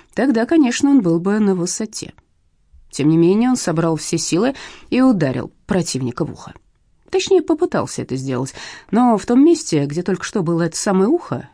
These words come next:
с серебряной серьгой, оказалась пустота. А вот кулак хулигана пришёл в соприкосновение с нижней челюстью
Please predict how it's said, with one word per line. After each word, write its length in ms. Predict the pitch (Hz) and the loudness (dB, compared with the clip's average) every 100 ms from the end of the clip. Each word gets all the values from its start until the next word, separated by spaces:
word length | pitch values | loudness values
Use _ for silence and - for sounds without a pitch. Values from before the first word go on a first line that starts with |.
| - | -6
с 80 | |
серебряной 400 | - 214 135 139 | -2 0 0 -2
серьгой, 440 | 147 233 190 - - _ _ _ - | -4 -4 -6 -10 -16 _ _ _ -12
оказалась 420 | - 202 254 - | -8 -4 -4 -4
пустота. 640 | - 220 - 117 - 127 - _ _ _ _ | -8 -8 -6 -8 -8 -16 -18 _ _ _ _
А 100 | - | -6
вот 140 | - | -6
кулак 280 | - 311 381 | -2 -2 -2
хулигана 580 | - 220 220 247 403 165 - - - _ | -2 -2 0 0 0 -2 -6 -20 -20 _
пришёл 360 | 226 247 349 | -2 0 0
в 40 | 302 | 0
соприкосновение 880 | - 208 202 196 226 247 349 277 208 | -2 -6 -6 -4 -2 2 4 4 2
с 140 | - | 2
нижней 400 | 269 269 226 226 | 2 4 4 2
челюстью 560 | 214 233 208 185 - | 0 -2 0 -2 -2